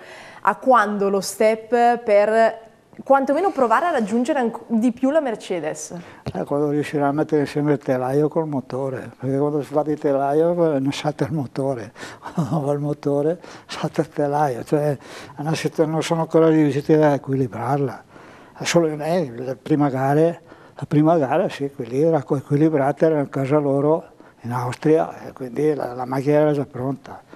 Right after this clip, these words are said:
Speaker 2: Dopo, ah, se me anda-, se messe andare un po', però dopo è calato il motore, perché una volta è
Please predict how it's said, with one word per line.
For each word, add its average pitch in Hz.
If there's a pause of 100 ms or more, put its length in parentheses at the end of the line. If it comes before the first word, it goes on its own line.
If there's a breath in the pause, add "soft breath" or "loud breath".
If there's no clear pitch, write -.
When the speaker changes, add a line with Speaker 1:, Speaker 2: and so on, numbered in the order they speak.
(640 loud breath)
Speaker 2:
Dopo, 143
ah, -
se -
me 131
anda-, 127
se -
messe 147
andare 143
un 170
po', 143
però 135
dopo 131
è 151
calato 143
il 131
motore, 127
perché -
una 127
volta 127
è 117